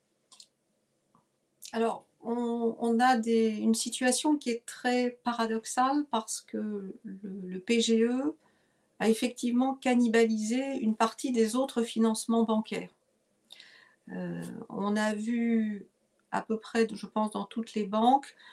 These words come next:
une baisse assez marquée du recours au crédit court terme,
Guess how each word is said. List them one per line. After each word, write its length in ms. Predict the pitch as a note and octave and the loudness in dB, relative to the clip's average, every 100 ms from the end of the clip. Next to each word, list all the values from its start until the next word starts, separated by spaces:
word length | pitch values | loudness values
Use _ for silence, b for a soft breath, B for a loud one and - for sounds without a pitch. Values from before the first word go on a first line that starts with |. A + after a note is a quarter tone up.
| b _ - | b _ -4
une 340 | G#3+ G#3+ G#3+ | 0 2 2
baisse 600 | G3+ B3 C4 - - - - | 2 2 2 -2 -6 -8 -2
assez 340 | A3 - A3+ | 0 2 4
marquée 580 | A3 A#3 - - C4 D4 | 4 0 -6 -2 -2 0
du 160 | A3+ | 0
recours 800 | A3 G#3+ - - B3 D4+ E4 - _ _ _ _ _ b b b _ | 0 0 -4 -4 0 0 0 -6 _ _ _ _ _ b b b _
au 720 | A3+ G#3+ G#3 G3+ G3+ G3 G3 | 0 2 2 2 2 0 -2
crédit 320 | - A3+ A#3 | 2 2 2
court 200 | A#3 A#3 | 0 0
terme, 300 | - F3 D#3+ | 2 -2 -2